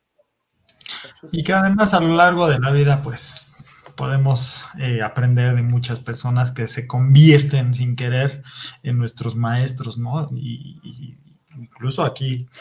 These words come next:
Speaker 2: lo podemos ver claramente con, con su hijo Jonathan, ¿no? Que también ha sido admirable el trabajo que ha hecho, este,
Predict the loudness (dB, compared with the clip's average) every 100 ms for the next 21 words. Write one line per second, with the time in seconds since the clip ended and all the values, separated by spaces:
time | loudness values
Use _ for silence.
0 | -20 -12 -10 -6 -4 0 0 0 0 -2
1 | -4 -10 -8 -4 -2 -2 -6 -10 -12 -16
2 | -18 _ _ _ -8 -6 -4 -6 -4 -4
3 | 0 2 0 -2 -4 -4 -4 -8 -8 -4
4 | -2 -2 -2 -6 -8 -6 -6 -6 -4 -4
5 | -4 -6 -6 -10 -14 -14 -10 -10 -10 -12
6 | -20 -20 -20 -18 -2 2 2 0 -6 -2
7 | -2 -4 -10